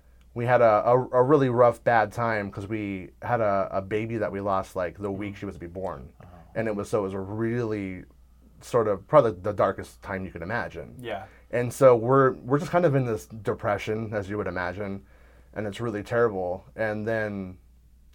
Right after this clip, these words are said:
Speaker 1: um, probably six months maybe, I'm, I think, goes by, and it's just like, "Oh my God, this is unbearable. This is a terrible, terrible thing." And then so I started, I was finishing my, my,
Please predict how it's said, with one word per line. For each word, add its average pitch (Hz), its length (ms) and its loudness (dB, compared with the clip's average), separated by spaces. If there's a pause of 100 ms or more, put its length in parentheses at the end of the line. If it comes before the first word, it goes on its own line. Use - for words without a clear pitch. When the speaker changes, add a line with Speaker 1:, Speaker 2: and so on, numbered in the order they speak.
(180)
Speaker 1:
um, 101 440 -6
probably 104 800 -4 (640)
six - 420 -10
months 135 300 -6
maybe, 165 440 -6 (400)
I'm, 101 280 -12
I 90 100 -14
think, 131 440 -8 (420)
goes 117 220 -4
by, 110 520 2
and 104 160 -6
it's 98 120 -10
just 104 200 -8
like, 95 160 -4
"Oh 104 120 -6
my 98 120 -8
God, 98 320 0
this 92 160 -12
is 92 100 -12
unbearable. 92 640 -2
This 76 140 -18
is 87 80 -14
a 87 60 -16
terrible, 104 460 -2
terrible 107 300 -2
thing." 101 360 -8 (460)
And 117 180 -4
then 120 140 0
so 120 400 4
I 110 160 0
started, 143 1160 0
I 104 100 0
was 107 180 -6
finishing 139 440 0
my, 131 200 2
my, 107 320 0